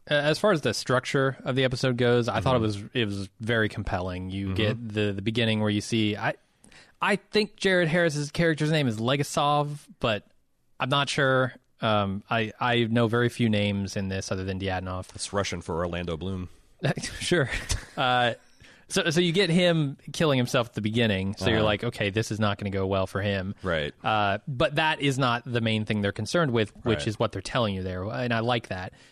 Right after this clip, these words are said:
Speaker 1: And then at the end, they sort of say, "Okay, we've been focused, we've been hammering you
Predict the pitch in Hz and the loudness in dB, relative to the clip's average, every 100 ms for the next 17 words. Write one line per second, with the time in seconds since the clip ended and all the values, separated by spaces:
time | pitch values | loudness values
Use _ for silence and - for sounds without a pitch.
0 | _ 139 156 143 - 127 123 - 165 165 | _ 0 2 0 -2 -2 -2 -2 2 2
1 | 139 131 120 - - _ _ - 123 - | 2 2 0 -4 -20 _ _ -2 -2 2
2 | 143 127 110 - 123 117 110 107 - _ | 2 4 2 2 4 4 4 2 0 _
3 | _ _ _ _ - 131 123 110 107 147 | _ _ _ _ -2 2 2 2 2 2
4 | 135 131 - 127 113 101 147 165 135 - | 2 -2 2 0 2 -2 0 0 0 -4
5 | - 135 120 110 95 95 87 | -4 0 0 0 -2 -4 -6